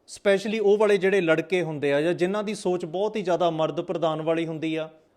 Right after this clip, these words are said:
ਲੜਕੀਆਂ ਨੂੰ ਵੈਸੇ ਹੀ ਉਹ ਨਫ਼ਰਤ ਕਰਦੇ ਆ। ਉਹਨਾਂ ਨੇ Facebook ਦੇ ਉੱਪਰ, Instagram ਦੇ ਉੱਪਰ, YouTube ਦੇ ਉੱਪਰ ਹਰ ਤਰ੍ਹਾਂ ਦੇ ਗੰਦੇ ਕੁਮੈਂਟਸ ਦੀ ਝੜੀ ਲਾਤੀ। ਹੁਣ ਆਪਾਂ ਚੱਲਦੇ ਹਾਂ ਇੱਕ ਹੋਰ ਐਸੇ ਤਰ੍ਹਾਂ ਦੇ ਵਾਇਰਲ ਵੀਡੀਓ ਦੇ ਵੱਲ।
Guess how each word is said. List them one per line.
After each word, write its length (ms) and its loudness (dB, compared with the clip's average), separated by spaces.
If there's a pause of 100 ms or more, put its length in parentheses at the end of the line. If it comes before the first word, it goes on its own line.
(120)
ਲੜਕੀਆਂ 440 0
ਨੂੰ 120 -4
ਵੈਸੇ 300 2
ਹੀ 40 -4
ਉਹ 140 0
ਨਫ਼ਰਤ 400 -2
ਕਰਦੇ 380 -4
ਆ। 60 -12 (460)
ਉਹਨਾਂ 260 2
ਨੇ 120 -4
Facebook 600 2
ਦੇ 100 0
ਉੱਪਰ, 320 -2 (140)
Instagram 600 0
ਦੇ 100 -4
ਉੱਪਰ, 420 -2 (460)
YouTube 400 0
ਦੇ 100 0
ਉੱਪਰ 220 -2
ਹਰ 220 2
ਤਰ੍ਹਾਂ 280 -2
ਦੇ 100 -2
ਗੰਦੇ 320 -2
ਕੁਮੈਂਟਸ 440 -8
ਦੀ 280 -4
ਝੜੀ 260 0
ਲਾਤੀ। 320 -8 (340)
ਹੁਣ 80 2
ਆਪਾਂ 220 2
ਚੱਲਦੇ 380 0
ਹਾਂ 140 -12 (240)
ਇੱਕ 220 2
ਹੋਰ 360 2
ਐਸੇ 340 2
ਤਰ੍ਹਾਂ 280 0
ਦੇ 80 0
ਵਾਇਰਲ 480 0 (120)
ਵੀਡੀਓ 420 0
ਦੇ 100 -10
ਵੱਲ। 140 -18